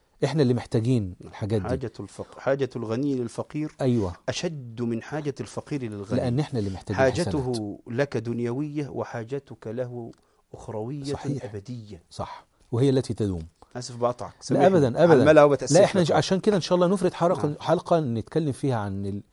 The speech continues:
Speaker 1: ال-، ال-، الفقراء وحب
Speaker 2: نعم.
Speaker 1: الفقراء.
Speaker 2: الصالحين.
Speaker 1: أهل الص-،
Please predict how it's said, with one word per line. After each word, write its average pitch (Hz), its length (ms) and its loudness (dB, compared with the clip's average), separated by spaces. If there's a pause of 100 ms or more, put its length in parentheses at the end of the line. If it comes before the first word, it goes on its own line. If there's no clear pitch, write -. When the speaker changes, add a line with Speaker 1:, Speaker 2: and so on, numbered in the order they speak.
(520)
Speaker 1:
ال-، 104 200 -2
ال-، 107 340 -4
الفقراء 101 560 -8 (140)
وحب - 220 -6
Speaker 2:
نعم. 110 80 -6
Speaker 1:
الفقراء. 90 480 -12 (160)
Speaker 2:
الصالحين. 98 540 -10 (100)
Speaker 1:
أهل 135 240 -4
الص-، - 180 -18